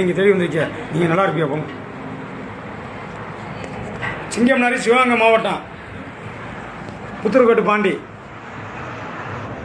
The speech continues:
அம்மா, அதாவது புத்தூர்கட்டு பாண்டி, சிங்கம்னாரி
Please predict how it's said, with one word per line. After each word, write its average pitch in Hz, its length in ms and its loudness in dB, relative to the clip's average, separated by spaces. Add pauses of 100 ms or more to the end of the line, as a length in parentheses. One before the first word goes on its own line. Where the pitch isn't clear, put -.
(1300)
அம்மா, 196 160 0 (1500)
அதாவது 226 240 4 (120)
புத்தூர்கட்டு 214 520 -2
பாண்டி, 214 280 4 (560)
சிங்கம்னாரி 226 540 4